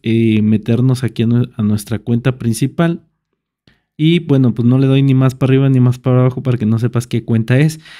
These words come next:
Pero, eh, ya con esto se soluciona. En cualquier celular que quieras entrar con esta cuenta te va a pedir lo mismo hasta que se te desbloquee. Si en tu caso,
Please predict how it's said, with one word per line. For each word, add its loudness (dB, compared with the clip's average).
Pero, 0
eh, 2
ya 0
con 0
esto -2
se -2
soluciona. 2
En 2
cualquier -2
celular 2
que -8
quieras 0
entrar 0
con 0
esta 0
cuenta 0
te 0
va 4
a -4
pedir 2
lo 2
mismo 0
hasta -4
que -10
se -2
te -6
desbloquee. -4
Si -4
en 2
tu -2
caso, -2